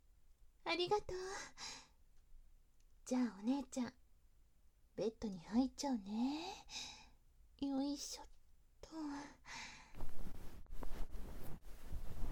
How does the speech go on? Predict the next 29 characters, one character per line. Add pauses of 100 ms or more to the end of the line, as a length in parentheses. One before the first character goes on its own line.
(3750)
う
ん、
弟
く
ん
の
匂
い
だ。
<laughs> (1700)
こ
れ
で
今
日
も
一
日
の
疲
れ
が
癒
さ
れ
ち
ゃ
う
な。